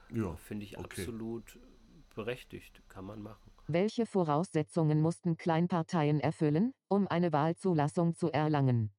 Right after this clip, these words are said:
Speaker 3: Sie mussten ihrer Beteiligungsanzeige den in der Satzung festgelegten Parteinamen, gegebenenfalls die Kurzbezeichnung, die aktuelle Satzung, das aktuelle Programm und den Nachweis über die satzungsgemäße Bestellung des Vorstandes beifügen.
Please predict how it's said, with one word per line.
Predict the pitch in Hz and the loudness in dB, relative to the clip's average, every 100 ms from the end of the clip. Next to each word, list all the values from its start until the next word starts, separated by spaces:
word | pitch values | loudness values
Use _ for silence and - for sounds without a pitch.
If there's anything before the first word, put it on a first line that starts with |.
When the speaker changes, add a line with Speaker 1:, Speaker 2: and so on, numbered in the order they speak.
| - | -4
Speaker 3:
Sie | 170 | 0
mussten | 185 196 - 214 | 2 0 -2 -4
ihrer | 175 185 208 | 0 0 0
Beteiligungsanzeige | 175 - 185 180 160 156 156 - 151 - 165 156 | -2 0 0 2 2 0 0 0 -2 0 0 2
den | 156 151 | 0 2
in | 139 | 2
der | 151 | 2
Satzung | 147 151 - 175 160 | 2 -2 0 0 0
festgelegten | - 180 - - 147 135 - 147 | 0 -2 -2 -2 0 0 0 0
Parteinamen, | 156 139 160 156 143 143 202 262 _ - | 0 0 0 2 4 2 0 -2 _ -6
gegebenenfalls | 170 185 185 185 185 - 185 180 | -2 0 0 0 0 0 -2 0
die | 160 | -4
Kurzbezeichnung, | 160 170 170 - 160 - 156 147 151 175 277 - | 0 -2 -2 -6 -6 0 -2 2 2 2 -2 -8
die | - 185 180 | -2 0 0
aktuelle | 175 - 175 160 165 | -4 0 2 2 2
Satzung, | 139 139 196 202 254 - - | 0 0 0 0 -2 -8 -2
das | 185 196 | -2 -2
aktuelle | 170 - - 185 190 | -6 -4 0 2 2
Programm | 202 185 160 156 170 | 0 -2 0 0 2
und | 165 170 | 0 2
den | 160 | 2
Nachweis | 147 151 - 160 160 - | 2 2 0 -2 -2 -2
über | 151 165 | 0 2
die | 160 | 0
satzungsgemäße | 151 156 - 175 160 - 156 143 190 | 0 -2 0 0 0 0 2 2 0
Bestellung | 160 170 170 160 156 | -2 -2 0 2 2
des | 156 - | 0 -2
Vorstandes | - 170 - 165 147 160 | 0 0 0 2 2 0
beifügen. | - 160 165 156 135 117 | 0 -2 0 0 2 0